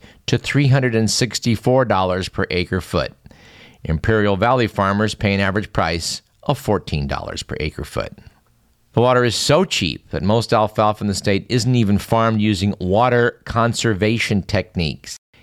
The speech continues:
It's irrigated by field flooding, one of the most wasteful methods, which loses twenty to thirty percent of the water to evaporation. Piece notes that California's discount agricultural water is the legacy of a century-old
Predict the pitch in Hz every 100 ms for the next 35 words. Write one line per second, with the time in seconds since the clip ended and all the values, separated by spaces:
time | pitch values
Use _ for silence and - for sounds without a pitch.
0 | _ - 101 120 131 110 120 117 98 95
1 | 87 131 139 120 - 135 117 85 82 92
2 | 92 92 90 101 110 - 113 107 98 101
3 | - 80 95 85 87 - 120 117 101 85
4 | 123 110 - 95 101 98 92 90 90 82
5 | - 85 - 82 78 80 71 - 80 80
6 | 80 - 53 50 50 - _ _ _ _
7 | _ _ _ _ _ - 95 - 98 -
8 | 87 110 104 98 101 95 82 104 - 101
9 | 92 90 85 82 87 90 98 90 101 110
10 | 101 92 95 104 101 - 110 - 113 107
11 | - 139 131 135 - 110 107 104